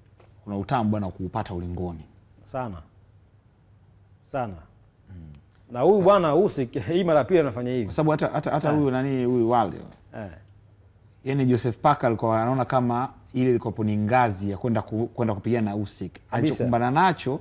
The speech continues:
Speaker 2: Mm. Ilikuwa surprise, ilikuwa
Speaker 1: Surprise.
Speaker 2: mshangao. Yaani,
Speaker 1: Mm.
Speaker 2: hakutarajia, yaani, akili ya, eh, Joseph Parker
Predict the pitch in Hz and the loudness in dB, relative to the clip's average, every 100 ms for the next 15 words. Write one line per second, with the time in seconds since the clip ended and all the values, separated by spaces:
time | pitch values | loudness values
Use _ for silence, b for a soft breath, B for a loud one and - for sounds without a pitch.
0 | - - 85 73 - - - _ - - | -10 -20 -18 -20 -20 -20 -20 _ -16 -10
1 | 127 175 - 156 - 104 113 143 120 143 | -2 0 2 0 0 -6 -2 2 2 2
2 | - 135 95 - - - 147 135 139 147 | 0 0 0 -6 -10 -6 -2 0 0 -2
3 | 143 156 175 180 180 156 - - - - | -2 -2 0 2 2 0 -6 -20 -12 -8
4 | - 190 175 156 143 135 135 - 147 170 | 0 6 8 8 6 4 0 -2 0 2
5 | 165 - - 160 - | 2 -4 -4 -6 -6